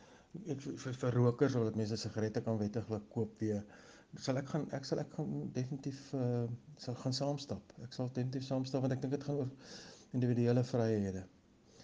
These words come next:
In elk geval, ja, dis interessant hoe die, die, die, die, die, die, mens moet nooit,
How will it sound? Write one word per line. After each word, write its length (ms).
In 80
elk 160
geval, 180
ja, 140
dis 140
interessant 440
hoe 380
die, 140
die, 180
die, 260
die, 160
die, 180
die, 120
mens 180
moet 160
nooit, 260